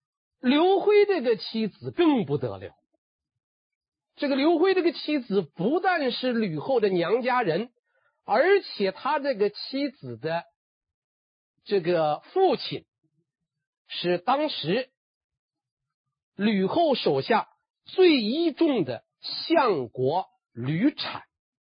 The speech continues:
是吕后的左右臂啊。吕后身边最有这个他最得力的，一个是吕产，一个是吕禄。这个吕产是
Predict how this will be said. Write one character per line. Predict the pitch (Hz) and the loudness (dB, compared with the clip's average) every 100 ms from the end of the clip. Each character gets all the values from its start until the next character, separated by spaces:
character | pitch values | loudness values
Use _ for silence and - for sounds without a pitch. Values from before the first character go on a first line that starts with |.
| _ _ _ _ _ _ _ - | _ _ _ _ _ _ _ -14
是 | - 285 | -4 2
吕 | 254 185 | 2 2
后 | 175 285 254 | 0 -2 -2
的 | 254 | -2
左 | 165 127 | -2 0
右 | 214 | 0
臂 | 170 233 156 | 0 -2 -4
啊。 | - _ _ _ | -6 _ _ _
吕 | 170 175 | -2 -2
后 | 185 285 | 0 -2
身 | - 269 | -2 -2
边 | 254 247 | -2 -4
最 | - 349 | 0 2
有 | 226 147 143 _ _ _ _ _ - | 2 0 -6 _ _ _ _ _ -12
这 | 190 | -6
个 | 202 | -6
他 | 202 214 _ | -6 -10 _
最 | - 285 | -2 -2
得 | 226 143 208 | -2 -2 -2
力 | 247 | -2
的， | 147 120 _ - | -6 -10 _ -6
一 | 220 | -4
个 | 254 262 | -4 -4
是 | 220 | -4
吕 | 175 175 247 | -2 -2 -2
产， | - 95 _ - | -8 -20 _ -10
一 | 185 226 | -6 -2
个 | 202 | -2
是 | 214 | -2
吕 | 151 104 | -6 -6
禄。 | 185 233 _ _ _ _ | -6 -6 _ _ _ _
这 | 311 | -4
个 | 277 | 0
吕 | 262 302 | 0 0
产 | - 151 131 | -4 -8 -8
是 | - 170 | -6 -6